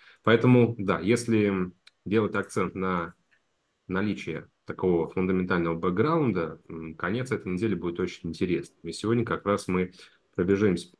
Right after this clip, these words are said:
традиционным инструментам, подскажем в итоге, как, э, рынок может реагировать на эти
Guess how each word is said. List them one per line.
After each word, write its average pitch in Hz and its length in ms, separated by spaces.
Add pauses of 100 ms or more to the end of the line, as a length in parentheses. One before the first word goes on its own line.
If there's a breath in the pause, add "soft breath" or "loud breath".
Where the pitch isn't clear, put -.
традиционным 90 460
инструментам, 123 520
подскажем 92 640 (160)
в - 60
итоге, 92 300
как, 113 380
э, 87 220
рынок 98 300
может 87 280
реагировать 85 540
на 82 40
эти 80 420